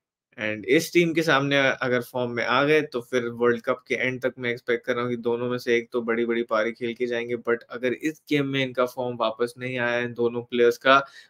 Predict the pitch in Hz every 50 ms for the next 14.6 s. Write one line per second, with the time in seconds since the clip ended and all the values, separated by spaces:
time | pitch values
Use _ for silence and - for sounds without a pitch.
0 | _ _ - 127 120 - - 135 127 131 131 143 131 123 123 143 135 131 131 127
1 | 131 131 127 127 131 120 - 123 120 123 123 120 117 117 117 113 123 127 123 120
2 | 120 117 117 120 - - 131 123 120 123 127 120 127 127 - 123 120 120 123 123
3 | - - 131 120 120 117 123 123 120 110 107 110 110 110 113 113 110 - - -
4 | 117 113 113 117 110 104 113 120 135 139 - 123 117 117 117 113 - 113 104 104
5 | 104 101 101 - 92 92 107 127 113 135 139 139 135 - _ _ - - - -
6 | - - _ _ _ _ _ 127 127 127 131 127 127 - 135 131 127 127 131 135
7 | 139 131 143 135 135 127 - 131 143 143 131 143 139 131 123 135 131 135 135 135
8 | 131 135 131 123 120 - _ _ - 135 127 127 123 131 131 131 131 127 120 117
9 | 117 120 120 120 123 123 117 131 131 127 131 139 135 - 135 127 131 127 123 123
10 | 123 131 127 127 123 123 123 127 127 - 131 135 131 127 127 123 - 117 98 131
11 | - - 139 131 120 120 - - - 139 135 - 131 127 123 127 127 127 123 -
12 | 127 123 123 131 135 139 143 127 - 127 127 123 123 127 123 - 131 127 127 120
13 | 123 120 117 113 110 113 117 117 120 120 117 113 110 110 - 120 117 117 113 113
14 | 123 120 120 117 113 120 - 127 120 117 120 120